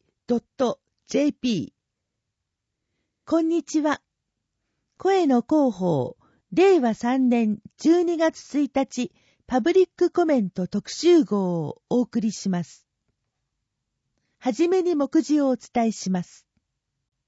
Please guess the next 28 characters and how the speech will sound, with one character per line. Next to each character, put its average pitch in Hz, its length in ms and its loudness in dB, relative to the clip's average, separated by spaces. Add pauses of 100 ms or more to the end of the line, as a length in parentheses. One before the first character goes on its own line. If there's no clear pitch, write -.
(320)
目 254 340 2
次。 - 280 -4 (1200)
一、 - 420 -4 (1040)
江 359 240 2
東 339 320 0
区 - 320 -8
一 214 180 -6 (140)
般 330 240 0
廃 302 300 -2
棄 294 200 -2
物 285 340 -4
処 277 120 0
理 - 260 -6
基 - 160 -6
本 320 280 -4
計 269 260 -2
画、 - 180 -12 (440)
素 226 300 -6
案。 233 280 -2 (760)
パ 269 120 -2
ブ 349 120 0
リ 359 120 4
ッ - 100 -20
ク 349 160 0
コ 330 140 -4
メ 277 160 -2
ン 180 100 -4
ト、 - 300 -10